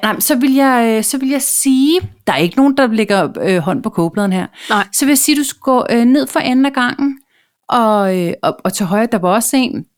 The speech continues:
Speaker 1: jeg stod foran, altså, du ved, en, en skærm, en infoskærm, ligesom i lufthavnen.
Speaker 2: Ja.
Speaker 1: Spørg en hvid kittel. Undskyld, må jeg spørge dig om noget? Det var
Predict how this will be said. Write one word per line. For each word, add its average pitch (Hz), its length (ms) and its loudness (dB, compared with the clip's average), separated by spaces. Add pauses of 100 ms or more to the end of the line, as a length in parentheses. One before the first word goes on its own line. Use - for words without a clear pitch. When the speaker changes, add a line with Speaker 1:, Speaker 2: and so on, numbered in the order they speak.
(120)
Speaker 1:
jeg - 100 -8
stod 233 340 -4
foran, 220 380 -2 (200)
altså, 190 240 -4
du 165 220 -10
ved, 143 80 -4 (640)
en, - 200 -2 (460)
en 180 120 -4
skærm, 214 440 -4 (160)
en - 100 -6
infoskærm, 202 500 -4
ligesom 208 200 -4
i - 40 -4
lufthavnen. 214 520 -6 (280)
Speaker 2:
Ja. 233 120 2 (480)
Speaker 1:
Spørg 233 260 -2
en 233 80 -2
hvid 214 180 -4
kittel. 220 380 -4 (220)
Undskyld, 196 200 -6
må 196 60 -4
jeg 196 60 -4
spørge 202 180 -4
dig 208 80 -2
om 220 60 0
noget? 208 220 -2
Det - 80 -14
var - 280 -4